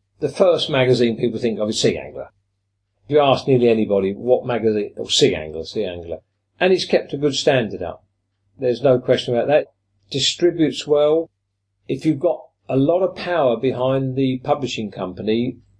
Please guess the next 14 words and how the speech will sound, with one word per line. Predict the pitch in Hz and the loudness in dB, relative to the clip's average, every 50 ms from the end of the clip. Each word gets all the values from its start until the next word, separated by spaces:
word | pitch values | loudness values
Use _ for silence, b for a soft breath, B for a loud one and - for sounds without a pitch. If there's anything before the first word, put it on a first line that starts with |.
| _ - | _ -10
and | 117 113 110 | -6 -2 -2
they | 117 | -2
can | 117 117 123 120 - | -2 -2 -4 -6 -2
place | - 147 147 151 139 - - - | 0 2 2 2 2 -2 -4 -2
the | 139 131 | -2 -2
magazine | 127 120 120 120 127 123 120 123 127 127 127 123 127 127 127 127 135 - _ _ _ _ _ _ - | -2 -2 -2 -2 -4 -2 0 2 2 2 2 0 -2 -4 -4 -4 -6 -8 _ _ _ _ _ _ -6
everywhere | 120 117 110 131 127 120 120 117 | -6 -2 0 2 2 4 4 2
they | 113 120 120 | 4 2 2
want | 120 123 123 113 98 - | 2 2 0 -2 -4 -10
to, | - - 98 92 92 | -12 -8 -8 -6 -4
that's | 101 113 - - - | -4 -4 -4 -4 -4
another | 120 120 123 123 123 120 | -4 0 0 0 0 0
big | - - 131 123 120 - _ | -2 0 -2 -2 -2 -4 _
plus. | - - 120 101 82 - - - - - - | -4 -2 -2 -2 -2 -2 -4 -6 -6 -8 -10